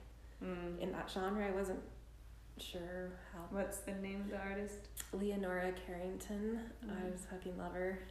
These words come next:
Speaker 2: <laughs>
Speaker 1: Sweet. I don't even know
Speaker 2: Surrealist.
Speaker 1: her.
Speaker 2: She's a
Speaker 1: Okay.
Speaker 2: surrealist,
Speaker 1: Oh, perfect.
Speaker 2: yeah.
Speaker 1: Yeah, that's perfect for you.
Speaker 2: And, yeah, she was pretty radical, and I love her.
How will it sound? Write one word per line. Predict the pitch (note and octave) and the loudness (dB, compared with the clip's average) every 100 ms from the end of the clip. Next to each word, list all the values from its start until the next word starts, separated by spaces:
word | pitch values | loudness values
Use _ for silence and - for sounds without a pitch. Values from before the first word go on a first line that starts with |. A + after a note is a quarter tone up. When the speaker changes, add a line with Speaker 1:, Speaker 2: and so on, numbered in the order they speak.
| B3 | 4
Speaker 2:
<laughs> | - - - - - - - | 4 2 -6 -10 -12 -14 -14
Speaker 1:
Sweet. | - - G3+ G#3+ G#3+ C4 F#3 - | -8 -6 2 6 8 8 4 6
I | - | 8
don't | G3 B3+ - | 12 12 12
even | - - | 12 12
know | |
Speaker 2:
Surrealist. | G3+ A3 - - | 12 12 12 12
Speaker 1:
her. | C5+ | 10
Speaker 2:
She's | B4+ - | 10 10
a | |
Speaker 1:
Okay. | D#4 A3 G#3+ | 10 12 12
Speaker 2:
surrealist, | G#3 G3+ G3+ G#3 G#3+ | 10 8 6 8 10
Speaker 1:
Oh, | G#3 | 10
perfect. | B3 G#3 | 10 8
Speaker 2:
yeah. | F#3+ G3 | 8 6
Speaker 1:
Yeah, | G3 G3+ G3 G3+ - | 6 6 6 2 -2
that's | G#3 G3+ | -2 -2
perfect | - G#3+ G#3 F#3+ - | -4 -2 -2 -2 -2
for | G3 | -2
you. | F#3+ F#3+ | -2 0
Speaker 2:
And, | F#3+ E3+ F3+ F#3+ F#3 F#3 - - - - - - - | 0 0 0 2 0 0 -4 -6 -10 -12 -12 -12 -6
yeah, | F#3+ F#3 D#3+ - - F3+ - | 0 0 0 -4 -6 -8 -4
she | G3 | -2
was | F#3+ | -2
pretty | - - A#3+ F#3+ G3 | -4 -6 0 2 2
radical, | F#3+ G3 - - - - - G3 - | 0 0 -2 -2 0 2 2 0 -2
and | G3+ G3 F#3 F3+ | -2 -2 -2 -2
I | F#3 F#3 | -2 -2
love | F#3 F#3 | -4 -2
her. | F#3+ G3 | 0 0